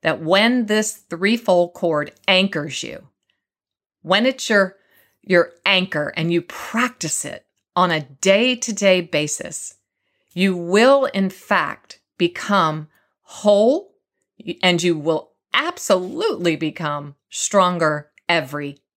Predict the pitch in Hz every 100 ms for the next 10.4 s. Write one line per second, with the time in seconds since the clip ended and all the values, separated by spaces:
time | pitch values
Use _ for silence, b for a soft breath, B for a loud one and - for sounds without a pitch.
0 | - 131 156 - - _ _ _ _ _
1 | _ _ _ - - 254 254 240 196 165
2 | 175 208 339 403 b b b b b 175
3 | 180 180 226 240 196 170 151 139 165 180
4 | 175 - 156 156 196 202 220 208 151 185
5 | 165 160 151 151 151 - 147 - - -
6 | 151 139 - - 107 - b b b b
7 | b b b b b - 202 - 196 185
8 | - 226 190 196 202 202 196 175 180 175
9 | 175 160 156 151 - _ _ - - 156
10 | - - - -